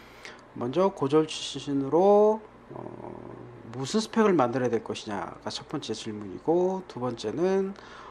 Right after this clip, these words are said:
어른들, 그러니까 제가 쓴 글을 좀 읽어보신 것 같기는 해요. 음,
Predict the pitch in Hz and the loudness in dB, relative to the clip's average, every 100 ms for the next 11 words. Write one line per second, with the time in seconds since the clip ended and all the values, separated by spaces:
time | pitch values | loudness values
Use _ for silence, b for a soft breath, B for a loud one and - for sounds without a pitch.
0 | B 110 131 180 190 131 95 - 117 - | B 2 4 6 6 6 4 -2 -2 2
1 | 147 156 - 208 180 147 156 143 127 113 | 4 4 4 0 2 2 4 4 2 -2
2 | 120 101 120 131 127 110 - 120 113 - | -6 -6 -6 -6 -6 -8 -6 -6 -6 -10
3 | - 110 113 120 151 139 180 247 - B | -12 -8 -6 -4 -2 0 0 -2 -4 B
4 | B - - - - 55 | B -20 -18 -14 -14 -16